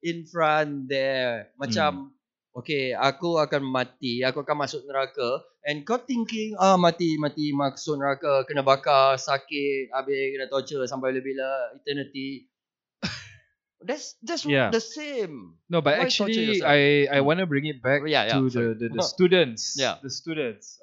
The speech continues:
Speaker 2: Okay.
Speaker 1: Yeah. The students
Speaker 2: Yeah.
Speaker 1: were angry
Speaker 2: Yeah.
Speaker 1: because other people were angry. They,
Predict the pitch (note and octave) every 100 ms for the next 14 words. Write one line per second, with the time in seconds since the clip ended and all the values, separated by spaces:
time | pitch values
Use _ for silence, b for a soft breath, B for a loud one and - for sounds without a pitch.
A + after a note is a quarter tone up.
0 | A#2 A2+ G#2 _ _ - D3+ - B3 A#3+
1 | A3+ C#3 A#2 G2 F2+ C#3+ D3 D#3 D#3+ D3+
2 | C3+ A#2 D#3+ F#3+ _ - A2 G2 F2+ C3
3 | C3+ - _ D3+ D3+ C#3 - C#3+ B2 A#2
4 | A2 A2 A2 A2+ - C3 - C3 B2+ A#2+
5 | B2 F#2 - _ _ D3+